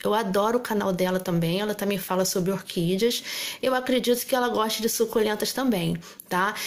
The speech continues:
Então, eu desafiei esses cinco canais. Vou repetir, gente. Daniele Mendes Mendes,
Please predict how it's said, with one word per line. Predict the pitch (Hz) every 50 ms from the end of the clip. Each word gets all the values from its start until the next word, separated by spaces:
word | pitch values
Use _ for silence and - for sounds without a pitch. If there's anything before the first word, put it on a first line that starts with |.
| - - -
Então, | 190 190 - 208 214 226 240 247 247 233
eu | 226
desafiei | 226 196 226 220 214 - - 202 196 196
esses | 196 185 - - 190
cinco | - - 240 247 247 240
canais. | 233 - 214 190 185 175 165 165 170 175 196 214 208 - - - - - - - - - -
Vou | 180 190 185
repetir, | 202 208 208 - 240 240 - - 190 175
gente. | 175 170 190 170 160 160 160 - - 175 165 - - - - - - - - - _ _ - - - - - - - - - -
Daniele | 185 190 185 190 202 196 185 185 190 196 220 233 240 240 -
Mendes | 202 196 190 196 202 185 180 180 170
Mendes, | 180 175 170 165 170 180 190 185 220 240 247 - - - - - -